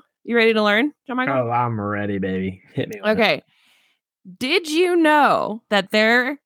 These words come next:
Speaker 1: was a Broadway play purposefully written to flop?
Speaker 2: No, but I can believe it.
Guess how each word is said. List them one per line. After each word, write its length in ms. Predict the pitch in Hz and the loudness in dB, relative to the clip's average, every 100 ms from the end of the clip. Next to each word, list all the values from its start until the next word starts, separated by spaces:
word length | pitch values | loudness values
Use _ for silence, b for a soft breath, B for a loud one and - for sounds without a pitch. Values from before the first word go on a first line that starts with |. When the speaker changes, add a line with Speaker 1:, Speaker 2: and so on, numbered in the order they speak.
| _ - | _ -2
Speaker 1:
was 260 | 214 214 202 | 0 0 -2
a 320 | 190 180 185 - | -4 -4 -8 -2
Broadway 480 | 214 214 233 247 220 | 2 4 2 2 0
play 760 | - - 202 196 202 254 294 _ _ _ _ _ | -2 -4 0 2 2 0 -6 _ _ _ _ _
purposefully 960 | - - 262 262 302 277 - 277 294 294 | -14 -2 0 2 0 0 -4 0 2 2
written 640 | 220 226 - 226 220 220 - - | 2 0 2 2 2 0 -6 -6
to 180 | 226 | -4
flop? 560 | 190 - 190 175 107 - | -4 -4 -2 2 2 0
Speaker 2:
No, 220 | 160 151 220 | 2 2 4
but 80 | 190 | 2
I 80 | |
can 160 | 170 165 | 2 2
believe 320 | 143 156 233 | 4 2 2
it. 160 | 208 | 0